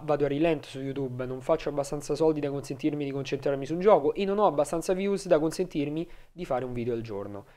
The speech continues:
Io, voi mi conoscete, molti di voi, da settembre più o meno, da quando ho iniziato a fare un video al giorno e ad essere più professionale possibile, ma,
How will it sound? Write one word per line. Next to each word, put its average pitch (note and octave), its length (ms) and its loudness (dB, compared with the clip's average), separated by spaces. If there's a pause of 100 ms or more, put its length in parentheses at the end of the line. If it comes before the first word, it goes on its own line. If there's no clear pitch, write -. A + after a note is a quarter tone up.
(520)
Io, D#3+ 280 6
voi D#3+ 180 6
mi D#3 100 2
conoscete, D3 480 0
molti C#3+ 260 0
di C3+ 100 0
voi, C#3+ 200 4
da C3 100 2
settembre C#3 600 2
più C3 120 -2
o - 20 -4
meno, D#3 300 0
da C3 100 0
quando D3+ 240 0
ho C#3 40 -4
iniziato C#3+ 320 2
a A#2 40 4
fare B2 220 -4
un B2+ 100 -6
video C3 200 -4
al C3 80 -4
giorno F#3 480 4
e C3 160 6
ad A#2+ 120 4
essere C3 300 0
più C#3 140 -4
professionale C3+ 520 -4
possibile, G3+ 680 0 (340)
ma, D#3+ 320 4